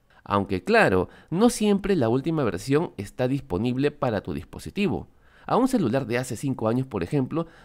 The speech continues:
no le va a ser compatible esta versión. Y en este caso, tú puedes ver cuál es la última versión disponible para tu dispositivo. Por ejemplo, si vamos a la Play Store y dentro de la Play Store vamos a escribir WhatsApp,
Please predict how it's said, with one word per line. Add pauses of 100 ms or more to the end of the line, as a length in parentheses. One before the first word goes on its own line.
no
le
va
a
ser
compatible
esta
versión. (320)
Y
en
este
caso, (180)
tú
puedes
ver
cuál
es
la
última
versión
disponible
para
tu
dispositivo. (320)
Por
ejemplo, (140)
si
vamos
a
la
Play
Store (220)
y
dentro
de
la
Play
Store (220)
vamos
a
escribir
WhatsApp,